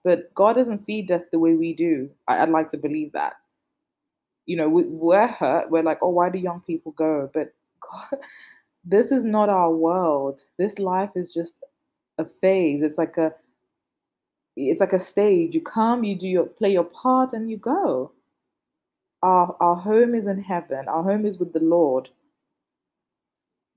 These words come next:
And so when people go, it's hard to comprehend sometimes with our human mind to try to noose, to try to understand. But God is like, "No, just trust me. I know you just lost that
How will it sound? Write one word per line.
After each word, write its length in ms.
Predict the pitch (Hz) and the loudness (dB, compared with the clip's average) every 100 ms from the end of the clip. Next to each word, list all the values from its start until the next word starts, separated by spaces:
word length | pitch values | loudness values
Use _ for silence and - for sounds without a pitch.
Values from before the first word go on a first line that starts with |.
| _ _ _ - | _ _ _ -10
And 80 | |
so 120 | 175 175 | -4 -2
when 140 | 175 | -2
people 340 | 180 226 254 | -4 -2 -2
go, 300 | 185 202 190 | 2 4 6
it's 180 | 156 156 | 4 0
hard 300 | - 190 190 | -2 0 0
to 80 | - | -4
comprehend 680 | - 180 170 165 175 180 185 | -6 -6 -4 -6 -4 -6 -6
sometimes 560 | 180 185 185 185 190 | -8 -8 -6 -6 -6
with 160 | 175 165 | -6 -4
our 240 | 147 139 - | -2 -4 -4
human 520 | 170 180 185 214 240 220 | -6 -4 -4 -6 -8 -4
mind 540 | 202 202 214 226 262 | -4 -2 -4 -8 -18
to 100 | - | -12
try 220 | - 185 | -4 -4
to 260 | 185 175 160 _ | -2 -4 -4 _
noose, 640 | 165 180 202 294 - - - - _ _ | -8 0 4 4 4 -6 -14 -18 _ _
to 80 | 185 | -4
try 160 | 196 | -2
to 160 | 185 - | 0 -2
understand. 920 | 170 170 170 - - 170 214 311 359 _ _ _ _ _ _ _ | -2 -2 -4 -6 -2 0 0 -4 -12 _ _ _ _ _ _ _
But 100 | 185 | -4
God 160 | 208 202 | -2 -2
is 120 | 190 | -2
like, 180 | 175 185 | -4 -4
"No, 500 | 185 185 175 156 - _ _ - | -4 -2 -4 -8 -14 _ _ -16
just 260 | 202 - | -14 -14
trust 320 | - 190 - | -10 -10 -10
me. 240 | 165 135 135 _ _ _ _ _ _ _ _ _ _ - | -14 -14 -16 _ _ _ _ _ _ _ _ _ _ -4
I 60 | |
know 120 | 196 214 | 0 0
you 160 | 220 | 0
just 160 | 202 196 | -2 -2
lost 380 | 185 185 - 202 | 0 0 -2 -2
that 260 | 170 - | -2 -4